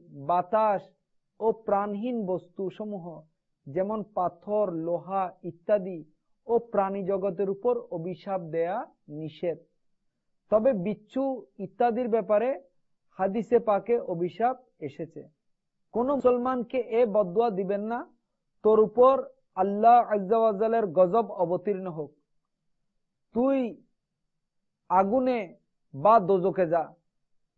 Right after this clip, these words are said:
কারণ হাদিস শরীফে এটার প্রতি নিষেধাজ্ঞা রয়েছে। যে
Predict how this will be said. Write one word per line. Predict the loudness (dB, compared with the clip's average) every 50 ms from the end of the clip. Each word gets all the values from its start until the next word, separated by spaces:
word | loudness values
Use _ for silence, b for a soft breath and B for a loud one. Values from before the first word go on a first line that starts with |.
| _ _ _
কারণ | 0 2 2 2 2 -2 -4
হাদিস | -8 -6 -6 -4 -4 -6 -6 -2
শরীফে | -2 0 0 0 -2 0 2 2 2 2 0 -6 _ _ -8
এটার | -8 -4 0 2 2 2 0
প্রতি | -2 -6 -8 -6 -6 -8 -8 -8
নিষেধাজ্ঞা | -8 -8 -10 -10 -10 -8 -6 -6 -6 -6 -4 -4 -2 -2 0
রয়েছে। | -2 -2 -2 -4 -6 -6 -8 -6 -4 -4 -4 -6 -8 _ _ _ _ _ _ _ _ _ _ _ _ _ _ _ _ _ _ _ _ _ _ _ _ _ _ _ _ _ _ _ _ -20
যে | -12 -2 4 6 8 8 8 8 6